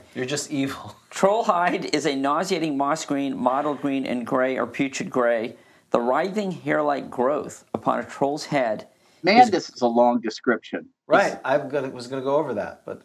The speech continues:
Speaker 1: okay.
Speaker 2: It's greenish black or iron gray. The eyes of a troll are dull black. All right. Are
Speaker 1: So,
Speaker 2: we ready to go?
Speaker 1: well, step five. Did we discuss the monster selection? Question vital stats. Yes, get, get confused about the exact subspecies. Sort of. Did we complain about the length of the monster description? You didn't complain about that.
Speaker 2: Rob
Speaker 1: It was
Speaker 2: did.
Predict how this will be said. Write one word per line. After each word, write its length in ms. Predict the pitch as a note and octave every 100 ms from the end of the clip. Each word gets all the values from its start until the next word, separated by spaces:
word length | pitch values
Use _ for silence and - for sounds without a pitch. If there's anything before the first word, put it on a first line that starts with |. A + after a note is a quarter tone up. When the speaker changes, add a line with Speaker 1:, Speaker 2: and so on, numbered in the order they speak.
| -
Speaker 1:
okay. 360 | C#3 C3 B2+
Speaker 2:
It's 120 | B2+ -
greenish 360 | B2 C#3 D#3
black 320 | - C#3 C#3+ D3
or 100 | B2
iron 200 | C3+ C3
gray. 180 | B2
The 140 | A#2+ B2+
eyes 260 | C3 D3+
of 80 | D3
a 20 |
troll 200 | C3 D3+
are 80 | B2+
dull 240 | A#2+ B2 G#2+
black. 340 | A#2 G2+ F#2+
All 100 | D3
right. 300 | G3+ G3+ - - _ _ _ _
Are 80 | -
Speaker 1:
So, 140 | A3
Speaker 2:
we 60 | D3+
ready 140 | D#3
to 40 | D3+
go? 220 | F3+ B3 -
Speaker 1:
well, 260 | C#3 C#3+ F3
step 320 | - F3 F3+
five. 460 | F#3 E3+ A#2 F#2+ - - - -
Did 120 | C3+
we 140 | D3+
discuss 500 | E3 E3 - E3+ E3+
the 60 | E3+
monster 340 | D#3 D#3 -
selection? 540 | D3 D#3 D3+ D3+ D#3+ C#3
Question 360 | - C#3+ D3+
vital 260 | C3 C3 B2+
stats. 340 | B2 A#2 F#2+
Yes, 180 | B2 A2
get, 160 | - G#2
get 180 | A2 -
confused 380 | A#2 - C3
about 240 | B2 B2 A#2+
the 60 |
exact 340 | A#2 A2 A2+ A2
subspecies. 580 | A2 G2 - F#2+ - -
Sort 280 | - A2+
of. 60 | F2 - - -
Did 100 | B2+
we 80 | B2+
complain 300 | C#3 D#3+ E3
about 200 | F3 E3
the 60 | E3
length 220 | D3+ D3
of 60 |
the 60 | C3
monster 320 | C3 B2+ -
description? 460 | G#2 - G#2 - G2+
You 80 | D#3+
didn't 160 | C#4+
complain 340 | B3 F#3+ G#3 G3+
about 220 | A2+ F#2+
that. 120 | F2+
Speaker 2:
Rob 280 | B2 E3 F3+
Speaker 1:
It 40 | -
was 80 |
Speaker 2:
did. 60 | -